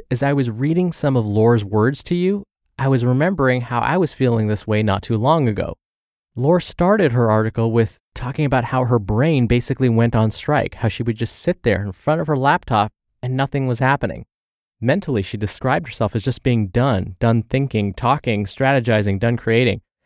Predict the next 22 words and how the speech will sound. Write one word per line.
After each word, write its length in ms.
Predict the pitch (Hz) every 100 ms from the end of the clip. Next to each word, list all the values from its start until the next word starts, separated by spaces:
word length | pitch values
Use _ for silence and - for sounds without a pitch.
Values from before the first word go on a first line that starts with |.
| -
And 120 | 127
I 80 | 135
had 240 | 135 190
that 160 | 160 139
moment. 320 | 120 156 - _ _ _ _ _ _ _
And 120 | 131 120
so 140 | 131
as 160 | 135 160
I 80 |
was 160 | 165 160
staring 300 | - 151 156
at 80 | 147
my 100 | 143
laptop, 720 | 143 151 156 - 143 151 - _ _
sure 280 | - - 151
enough, 460 | 170 120 113 - -
I 80 | 180
was 120 | 254
able 200 | 214 180
to 40 | 156
create 380 | - 139 139
something. 460 | - - - -